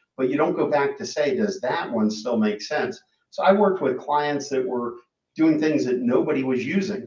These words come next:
You know, it was just that, "Hey, we've always done it this way. We have this time card system, and so we collect time cards from the sales staff."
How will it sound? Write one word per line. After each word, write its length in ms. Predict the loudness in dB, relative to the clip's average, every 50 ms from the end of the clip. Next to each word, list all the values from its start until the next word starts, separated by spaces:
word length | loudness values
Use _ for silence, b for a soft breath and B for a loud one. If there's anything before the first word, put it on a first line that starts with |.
| -12 -8
You 80 | -4 -2
know, 160 | 0 2 2
it 20 | 2
was 180 | 0 0 -2
just 200 | -2 -4 -4 0
that, 280 | 0 0 0 0 -2 -2
"Hey, 200 | 0 2 2 2
we've 260 | 0 -2 -4 -4 -4
always 480 | -2 2 2 2 4 2 2 0 0 0
done 220 | 0 0 0 0
it 180 | -2 -4 -6 -6 -4
this 240 | -4 -4 -4 -6 -8
way. 340 | -8 -8 -6 -6 -6 -8 B B B B B B
We 120 | -2 0
have 160 | 2 2 2 2
this 220 | 0 0 0 -2
time 280 | 0 2 2 4 2 2
card 280 | 2 2 0 0 -2
system, 580 | -4 -4 -4 -4 -4 -4 -6 -6 -6 -6 -10 B B B B
and 100 | -6 -4
so 140 | -2 0 0
we 160 | 0 -2 -2
collect 320 | -2 -2 -2 -2 -2 -4 -6
time 260 | -4 -4 -4 -4 -4 -4
cards 220 | -2 -2 -2 -4 -6
from 160 | -8 -8 -8
the 60 | -8
sales 380 | -6 -4 -2 -2 -2 -2 -4 -6
staff." 280 | -6 -6 -6 -6 -10